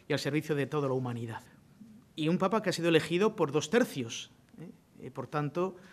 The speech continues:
que concita un gran consenso. Setenta y siete, mm, electores, por lo menos, han tenido que elegirle, y en un conclave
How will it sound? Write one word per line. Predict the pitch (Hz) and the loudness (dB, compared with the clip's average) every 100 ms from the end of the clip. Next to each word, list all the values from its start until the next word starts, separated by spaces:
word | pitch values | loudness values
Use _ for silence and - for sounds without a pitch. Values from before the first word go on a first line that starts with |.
| - - - | -20 -20 -2
que | 143 135 | 0 0
concita | - 123 - 147 160 165 160 | -2 -6 -4 -2 0 0 -2
un | 151 156 | -6 -2
gran | 147 147 | -2 -2
consenso. | 139 123 - 208 208 131 127 - | -2 -6 -2 -2 -2 -4 -10 -10
Setenta | - 147 139 139 | -6 -4 -4 -4
y | 131 | -4
siete, | - 156 160 151 - - 139 139 - | -2 -2 0 -2 -4 -18 -14 -14 -14
mm, | - 143 143 147 - | -14 -12 -12 -14 -8
electores, | 156 156 165 175 165 | -4 -2 0 0 0
por | - 156 | -2 -2
lo | 135 | 0
menos, | 156 190 | -2 -2
han | 180 | -2
tenido | 156 160 | 0 0
que | 160 151 - | 2 0 0
elegirle, | 139 139 - 233 185 139 - - - - - - _ _ | -4 -4 -2 -2 0 -2 -4 -20 -20 -20 -20 -20 _ _
y | - | -2
en | 151 | 2
un | 165 | 2
conclave | 170 165 180 190 214 | 2 2 4 4 4